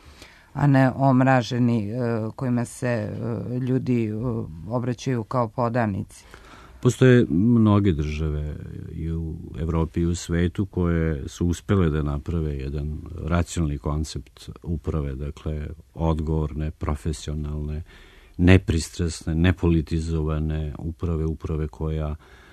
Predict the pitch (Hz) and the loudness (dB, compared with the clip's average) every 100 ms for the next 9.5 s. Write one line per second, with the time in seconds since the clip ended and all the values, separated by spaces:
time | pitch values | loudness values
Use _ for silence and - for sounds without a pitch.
0 | - - 82 82 80 - 80 69 73 80 | -18 -6 -2 0 -2 -6 -6 -6 -4 -2
1 | 76 - 78 76 78 71 73 - 76 78 | -4 -4 -4 -2 -2 -4 -6 -6 -4 -4
2 | - - 87 82 80 78 73 - 80 80 | -8 -6 -4 -2 -4 -4 -6 -10 -8 -6
3 | 78 76 - 76 76 76 - 80 73 71 | -6 -8 -8 -4 -4 -4 -6 -6 -4 -4
4 | 73 73 76 - 78 - 73 - 76 - | -4 -6 -6 -6 -6 -6 -10 -10 -12 -8
5 | 71 76 71 73 - 73 69 69 73 80 | -8 -6 -4 -6 -8 -10 -8 -8 -10 -12
6 | _ - - 87 78 73 69 67 73 69 | _ -16 0 2 2 0 -4 -6 -8 -10
7 | 73 76 73 69 69 - - - - - | -8 -6 -4 -6 -8 -12 -20 -20 -20 -20
8 | _ - 82 78 80 78 82 78 80 78 | _ -6 -2 -2 0 -2 -2 -2 -2 -2
9 | 78 78 76 76 76 | -2 -2 -4 -4 -4